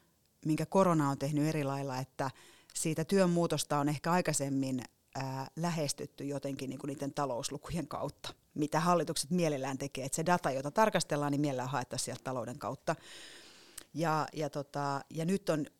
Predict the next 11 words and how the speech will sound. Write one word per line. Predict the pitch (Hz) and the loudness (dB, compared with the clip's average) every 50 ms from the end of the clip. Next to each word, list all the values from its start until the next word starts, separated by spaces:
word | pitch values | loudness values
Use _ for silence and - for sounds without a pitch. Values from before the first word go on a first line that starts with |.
| - - | -14 -6
korona | - - 190 170 160 156 143 | 0 2 2 4 4 0 0
tuonut | 143 143 135 143 147 - | -2 -4 -6 -4 -4 -4
sen, | - - 143 139 | -2 -2 -2 -4
että | 139 139 - 147 | -4 -4 -4 -4
henkilöstö | 143 190 202 180 170 147 147 117 123 131 - - - 135 131 - _ _ _ _ _ - | 0 2 2 2 2 0 -2 -4 -2 -2 -4 -4 -4 -8 -8 -8 _ _ _ _ _ 2
teemana | 175 185 180 160 151 143 127 117 117 127 - - - | 4 6 6 6 4 0 -2 -4 -6 -8 -10 -8 -4
ei | - 165 170 156 | -2 0 0 2
ole | 156 151 143 131 | 0 0 0 0
vain | 143 147 143 - | 0 -2 0 0
kerran | - 180 175 165 147 156 151 131 | 2 2 2 4 2 0 -2 0
vuodessa | 156 151 143 143 147 - - - 143 | -2 -4 -2 -2 -2 0 0 0 -2